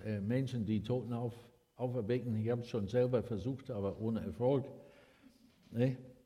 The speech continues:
Aber, äh, David Hogan zum Beispiel, äh, ein Missionar aus Mexiko, Frieda, meine Frau, sie kommt aus Mexiko, und er hat, äh, nach seinen Angaben hat er über dreißig Toten, äh,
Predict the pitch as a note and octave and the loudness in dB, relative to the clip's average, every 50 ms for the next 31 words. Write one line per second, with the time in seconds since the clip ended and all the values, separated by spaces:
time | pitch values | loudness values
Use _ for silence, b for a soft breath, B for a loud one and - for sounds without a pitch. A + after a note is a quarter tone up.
0 | _ - b b b b b b b b - A#2+ C3 C3 B2+ A#2 A#2 B2 B2+ C3 | _ -20 b b b b b b b b 0 2 4 4 4 4 6 8 8 8
1 | B2+ A#2 D#3+ F3 D#3 D3 C3 C#3+ D#3+ F#3+ F#3+ G3 F#3+ E3+ E3+ - F3 E3 D#3 D#3+ | 8 8 8 8 8 6 8 8 8 8 8 6 4 2 2 2 2 2 2 2
2 | E3 D#3+ D#3+ - - E3 D#3 D3+ D3 C3+ C3+ C3+ C3 C3 B2+ C3 C3 D3+ D3 - | 2 0 0 0 0 0 2 2 0 0 -2 -2 -2 0 0 0 0 0 0 0
3 | D3 C3+ C3 C3 C#3 C3+ A2+ G2 A#2 A2 - - C3+ D3+ D#3+ - - D3 - C#3 | 0 0 2 2 2 0 0 2 0 0 0 0 0 0 0 0 0 0 2 2
4 | C#3+ G#3 - - - - - - - - - _ _ _ _ _ _ _ - _ | 2 2 0 -2 -8 -14 -16 -18 -20 -20 -20 _ _ _ _ _ _ _ -20 _
5 | _ _ _ _ _ _ _ - - - A#2 A#2+ A#2+ A#2 G#2 G2 F#2+ F#2 F#2+ F#2 | _ _ _ _ _ _ _ -20 -6 0 2 4 4 6 6 6 4 4 4 2
6 | E2+ - A#2+ A#2+ A#2+ A2 A2 G2+ - - G#2 G2+ G2 F#2 G2 F2+ - A2 A2+ A2+ | 0 0 -2 -2 0 -2 -2 -4 -2 0 0 0 0 -2 -4 -4 -2 0 0 0
7 | A2 - A2+ G2 G2+ G#2 G#2 F#2+ G2+ G2 F#2+ A2+ A2+ A#2 B2 A2+ - A2 - - | 0 -2 -4 -2 -2 -2 -2 -2 -4 -2 -2 -2 -2 -2 -2 -4 -4 -6 -6 -6
8 | - - - B B B B B B B B B B B B B B B B B | -12 -18 -20 B B B B B B B B B B B B B B B B B
9 | B - A2+ G#2+ G#2+ G2+ F#2+ F#2+ F#2+ F#2+ F2+ E2 D#2+ E2 F#2+ G#2+ A2 A2 G#2+ A#2+ | B -2 2 4 4 4 4 2 2 0 0 -2 -4 -4 0 2 2 2 4 6
10 | B2 B2+ C#3 C#3 C3+ C#3+ D3 C#3 A#2 C3 C3 C3 B2+ A#2+ A#2 B2 A#2 A#2 A2+ A2+ | 6 6 6 4 4 2 2 6 6 6 6 8 6 4 4 4 4 2 2 0
11 | B2+ B2 A#2 G#2 F2+ G#2+ G2+ A#2 B2 B2 - A#2 F#2 - - A#2+ A2+ G#2+ F2+ A2 | 2 4 2 4 4 4 4 2 2 0 0 -2 -4 -2 -2 -2 -2 0 0 -2
12 | G2+ G#2 G2 E2+ E2 F2 F#2 F#2 F#2 | -2 -2 -4 -6 -8 -6 -4 -2 -2